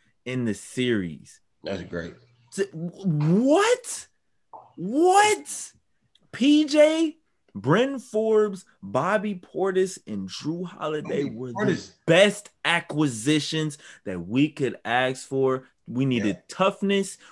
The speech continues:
Speaker 1: we needed
Speaker 2: Right.
Speaker 1: consistent three shooting, and we needed a playmaker and another person who can get a bucket and be calm. And
Speaker 2: Yeah.
Speaker 1: we, we got all that and all four of these dudes.
Speaker 2: Yeah.
Speaker 1: And if, if, and Jrue was plus minus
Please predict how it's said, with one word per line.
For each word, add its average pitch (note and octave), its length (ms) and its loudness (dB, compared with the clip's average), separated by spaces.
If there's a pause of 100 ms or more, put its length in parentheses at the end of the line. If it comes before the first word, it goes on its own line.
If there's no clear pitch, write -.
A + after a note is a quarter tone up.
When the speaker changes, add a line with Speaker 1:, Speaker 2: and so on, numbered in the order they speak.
Speaker 1:
we A#2 120 -2
needed A#2+ 240 0
Speaker 2:
Right. G2+ 80 0
Speaker 1:
consistent G3+ 800 -2
three F3+ 260 0
shooting, E3 480 -2 (200)
and G#2+ 120 -2
we A2+ 60 0
needed B2+ 260 2
a G2 80 0
playmaker D3+ 960 0
and A2+ 100 -4
another B2 560 -2 (200)
person C3 320 -2
who A#2 80 -6
can G2 180 -8
get G#2+ 120 -4
a G#2 80 0
bucket A#2 580 -4
and G2 160 -6
be G2 240 -6
calm. C3+ 560 -4 (380)
And G2 200 -4
Speaker 2:
Yeah. F#2 120 -2
Speaker 1:
we, C3+ 360 -2
we C#3+ 200 2
got A#2 340 0 (220)
all D3+ 320 2
that B2+ 400 -2
and G2+ 180 -8
all C3+ 260 -2
four C#3 440 0
of B2+ 40 2
these B2+ 260 0
dudes. C3 580 2 (200)
Speaker 2:
Yeah. G2+ 100 -4
Speaker 1:
And A2 340 -2
if, A2+ 320 -2
if, A#2+ 240 -2 (120)
and A#2+ 240 -10
Jrue F3 380 -2
was C3 160 -2
plus - 420 -16
minus - 480 -18